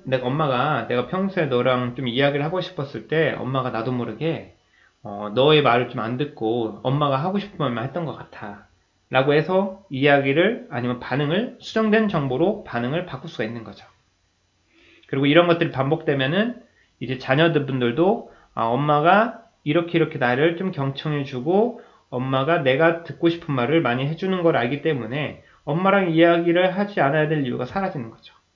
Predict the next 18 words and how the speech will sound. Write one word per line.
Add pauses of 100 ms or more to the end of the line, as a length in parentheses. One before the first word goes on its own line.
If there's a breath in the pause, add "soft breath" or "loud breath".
(420 loud breath)
그래서
이제
그런
걸
통해서
부모님들이
결과를
확인해
보면, (440 soft breath)
"어,
내가
이렇게
새로운
정보를
얻어서 (280 loud breath)
바꿨더니
효과가
있구나."